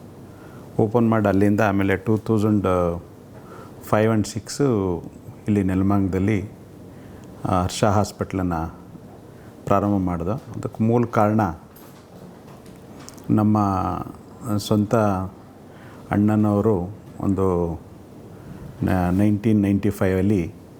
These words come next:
ಕುಣಗಲ್ ಸರ್ಕಲಲ್ಲಿ ಒಂದು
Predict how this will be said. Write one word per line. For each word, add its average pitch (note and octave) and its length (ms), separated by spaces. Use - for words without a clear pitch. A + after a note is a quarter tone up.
ಕುಣಗಲ್ G#2+ 360
ಸರ್ಕಲಲ್ಲಿ G2 960
ಒಂದು F2+ 540